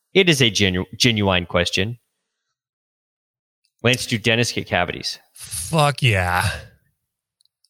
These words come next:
Speaker 2: Bunch of lazy ass motherfuckers that, uh, I mean, I, I know plenty of dentists who fucking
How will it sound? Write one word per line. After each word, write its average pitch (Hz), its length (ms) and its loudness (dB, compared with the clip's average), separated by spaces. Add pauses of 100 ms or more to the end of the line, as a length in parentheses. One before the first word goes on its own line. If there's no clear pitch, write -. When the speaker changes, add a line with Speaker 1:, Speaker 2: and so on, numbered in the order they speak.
(220)
Speaker 2:
Bunch 160 180 0
of 120 100 4
lazy 131 380 2
ass 113 140 0
motherfuckers 120 880 2
that, 110 320 0
uh, 107 180 2 (360)
I 185 40 0
mean, 156 300 4
I, 202 240 2
I - 20 0
know 254 180 2
plenty 202 380 2
of 143 80 2
dentists 160 240 4
who 156 60 2
fucking 147 540 2